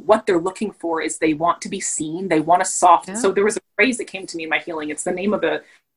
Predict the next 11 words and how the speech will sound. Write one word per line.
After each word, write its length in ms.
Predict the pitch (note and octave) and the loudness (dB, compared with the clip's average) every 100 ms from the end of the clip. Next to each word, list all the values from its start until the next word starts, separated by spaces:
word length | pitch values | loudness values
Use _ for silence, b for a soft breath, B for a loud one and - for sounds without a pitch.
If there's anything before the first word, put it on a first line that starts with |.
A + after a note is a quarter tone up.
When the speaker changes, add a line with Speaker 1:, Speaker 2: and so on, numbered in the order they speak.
| b b b | b b b
Speaker 1:
song 360 | - A3+ A3 G#3+ | 0 4 4 4
by 120 | F3+ | 2
Sarah 320 | - F3+ G3+ | 2 -2 0
Bareilles, 520 | D#3+ D3+ D#3 E3 - - | 0 -2 -2 -6 -8 -6
um, 280 | D#3+ D3+ - | -6 -6 -6
and 120 | E3+ | -8
her, 120 | D#3+ D#3+ | -6 -6
the 120 | E3 | 0
musical 400 | E3 E3 E3+ F3 | 0 0 0 0
she 140 | - | 0
wrote. 380 | D#3 D#3 - | -2 -2 -2